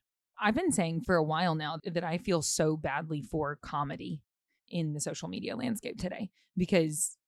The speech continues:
comedians, I mean, I just, I don't envy, and that's technically what that page is. And so as much as you have another identity, you know, as well within the space and in life, that's a large part of your identity. And so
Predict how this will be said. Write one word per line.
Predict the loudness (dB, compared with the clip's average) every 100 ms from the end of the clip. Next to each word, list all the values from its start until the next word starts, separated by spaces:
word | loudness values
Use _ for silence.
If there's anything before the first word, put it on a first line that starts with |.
| 0
comedians, | 4 4 4 0 -2 -4
I | 2
mean, | 2
I | 2
just, | 0 -4 -8 -14
I | -6 -2
don't | 2 2 0
envy, | 0 2 2 0
and | 0 0
that's | -2 -4
technically | -8 -6 -6 -6 -2
what | 0
that | 2 2
page | 2 2
is. | 4 4
And | 6
so | 6
as | 4 2
much | 0
as | 0 0
you | -2
have | -2 -2
another | -4 -2 -4
identity, | -4 -4 -4 -4 -4 -2
you | 2 4
know, | 2
as | -2 -2
well | 0 0 0
within | 0 2
the | 2
space | 2 0 -2 -4
and | -6 -4
in | -2 0
life, | 0 -4 -6 _ _ -6
that's | -4 -2
a | -2
large | -2 -2 0
part | 2 4
of | 4
your | 2
identity. | 0 -2 -4 -2 -4 -4 _ -6
And | -4 -2
so | 0 0 0